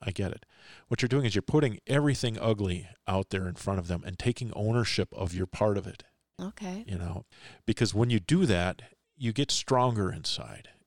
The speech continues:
Speaker 1: And I'll illustrate that with my examples here. So when I went to talk to my mother-in-law, I went through that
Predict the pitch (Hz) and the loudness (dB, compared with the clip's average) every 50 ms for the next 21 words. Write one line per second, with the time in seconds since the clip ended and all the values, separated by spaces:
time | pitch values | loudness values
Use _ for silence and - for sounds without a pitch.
0 | _ _ 113 104 95 101 98 104 110 98 101 95 123 127 127 123 110 - - 107 | _ _ -4 -2 0 0 0 0 0 -2 -2 0 2 4 4 4 4 2 2 0
1 | 92 87 - 92 95 90 95 - - 95 92 87 85 82 - 107 101 101 104 - | 0 0 -2 -4 -6 -6 -8 -8 -6 -4 -2 -2 -2 0 0 2 2 2 0 0
2 | - 101 95 - - 95 92 92 - - - - - - - - - - _ _ | -2 -4 -4 -6 -6 -6 -8 -10 -12 -14 -20 -20 -20 -20 -20 -20 -20 -20 _ _
3 | _ - - - 113 120 120 117 113 110 117 135 135 - - 131 117 98 90 - | _ -8 -4 0 2 2 4 4 2 2 2 0 0 0 0 2 2 2 2 0
4 | - 107 110 110 - - 98 92 87 87 98 113 131 113 98 87 82 78 73 73 | 0 0 0 0 -2 -4 -4 -2 0 0 0 0 0 0 -2 -2 -4 -6 -6 -8
5 | 73 73 - _ _ _ _ _ _ _ _ _ _ - 92 101 95 90 104 104 | -10 -12 -16 _ _ _ _ _ _ _ _ _ _ -4 -2 0 2 2 0 0
6 | 98 - - - 120 110 107 92 90 85 82 80 - - | 0 -2 0 2 2 2 2 2 0 -2 -2 -4 -6 -10